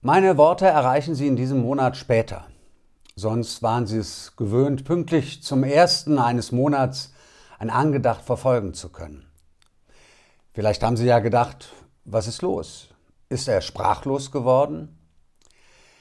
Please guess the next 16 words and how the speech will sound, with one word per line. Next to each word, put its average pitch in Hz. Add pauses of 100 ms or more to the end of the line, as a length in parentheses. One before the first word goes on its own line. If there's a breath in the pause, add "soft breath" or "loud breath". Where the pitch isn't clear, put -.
(240 soft breath)
Ja, 151
Sprachlosigkeit 151
ist -
wirklich 175
mein 139
Thema 156
in 85
den 85
letzten 85
Wochen. - (580 soft breath)
Zu 180
viele 139
Negativmeldungen 123
bestimmen 156
mein 120
Leben. 90